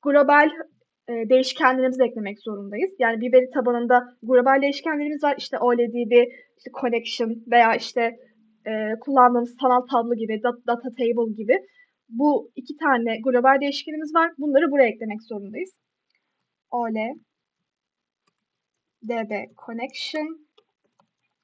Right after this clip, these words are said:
Bağlantı adını veriyorum. New O L D B connection. Ee, bunu, bu, bunu vermemizin sebebi ise,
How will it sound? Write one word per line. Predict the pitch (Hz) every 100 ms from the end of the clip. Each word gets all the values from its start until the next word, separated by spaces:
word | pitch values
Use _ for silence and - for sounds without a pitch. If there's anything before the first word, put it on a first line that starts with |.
| _ _ _ _ _ _ _
Bağlantı | 226 269 277 285 285 285 311 302 - _ -
adını | 254 240 220
veriyorum. | 226 214 208 208 381 - _ _ _ _ _ _ _ _ _ _
New | 262 294 294 302 _ _ _ _ _ _ _ _ _
O | 233 226
L | 226 233
D | 226
B | 226 -
connection. | - 233 269 - - 311 302 302 _ _ _ _ _ _ _ _ _ _ _ _ _ _ _ _ _ _ _
Ee, | 247 240 233
bunu, | 277 381 -
bu, | 254 277 269 -
bunu | 269 339 381
vermemizin | 359 349 339 349
sebebi | - 339 294 330
ise, | 277 - 302 339 -